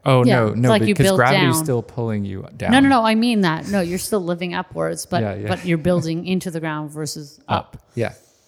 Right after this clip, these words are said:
Speaker 1: that's right. That's how it'll be.
Speaker 2: And you can go, "How thick is this crust?" Do they have any
Speaker 1: You don't have to dig
Speaker 2: 'Cause
Speaker 1: that
Speaker 2: here,
Speaker 1: far.
Speaker 2: you, there's certain, you can't just dig forever. You'll hit water, you'll hit,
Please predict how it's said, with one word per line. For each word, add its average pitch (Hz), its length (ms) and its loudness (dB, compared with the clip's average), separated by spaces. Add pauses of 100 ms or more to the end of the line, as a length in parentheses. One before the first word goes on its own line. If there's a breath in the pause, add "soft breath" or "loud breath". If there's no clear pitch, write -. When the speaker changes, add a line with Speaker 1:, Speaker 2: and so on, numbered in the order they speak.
Speaker 1:
that's 104 200 -8
right. 107 180 -12 (400)
That's - 140 -12
how 107 100 -8
it'll 104 140 -6
be. 98 240 -6
Speaker 2:
And 196 160 4
you 170 80 2
can 170 140 0
go, 160 240 0
"How 180 380 0
thick 180 260 -6
is 160 120 -4
this - 180 -6
crust?" - 540 -4
Do - 100 -14
they 170 120 -2
have 165 120 -4
any 165 420 -4 (960 soft breath)
Speaker 1:
You 117 100 0
don't 117 80 2
have 110 80 -8
to - 100 -10
dig - 100 -16
Speaker 2:
'Cause 214 100 2
Speaker 1:
that - 60 2
Speaker 2:
here, 277 180 4
Speaker 1:
far. 202 80 0
Speaker 2:
you, 190 120 -2
there's 185 200 -4
certain, 175 360 -4
you 190 120 -6
can't 175 280 -8
just - 260 -10
dig 170 240 -2
forever. 160 480 -4
You'll 156 200 -6
hit 165 180 -8
water, 233 480 2
you'll 170 220 0
hit, 160 280 -12